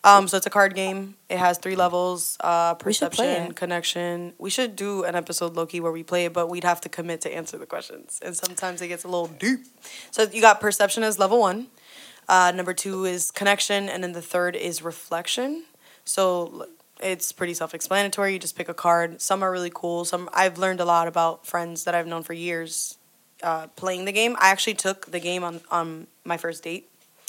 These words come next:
Speaker 1: and it was really cool. And I remember, like, being out and, like, the, the bartender was like, "What are you guys playing?" And I was like, "Oh, this is, like, a question game that you could play with friends or, like,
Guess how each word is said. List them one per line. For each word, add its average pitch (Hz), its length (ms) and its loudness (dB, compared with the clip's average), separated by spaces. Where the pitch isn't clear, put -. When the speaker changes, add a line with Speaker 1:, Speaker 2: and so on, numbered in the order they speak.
Speaker 1:
and 170 380 -2
it 170 240 -2
was 165 800 -4
really 165 340 -6
cool. 175 320 -8
And - 140 -4
I 180 60 4
remember, 175 320 0
like, 170 200 -2
being 170 220 -8
out 175 240 0
and, 170 100 -10
like, 165 280 -14
the, 170 420 -8
the 180 120 -4
bartender 180 420 2
was 175 140 -4
like, 170 200 -2
"What - 80 -16
are 226 40 -4
you 277 60 -6
guys 339 160 -4
playing?" 170 500 -10
And 196 80 -4
I - 20 0
was 196 80 -2
like, 190 120 -2
"Oh, 208 360 -2
this 190 160 -4
is, 196 80 -8
like, 202 200 -2
a 196 200 4
question 220 400 2
game 175 200 -8
that 175 100 -6
you 170 60 -10
could - 100 -20
play 180 120 -6
with 175 100 -8
friends 190 340 -4
or, 170 80 -8
like, 170 260 -4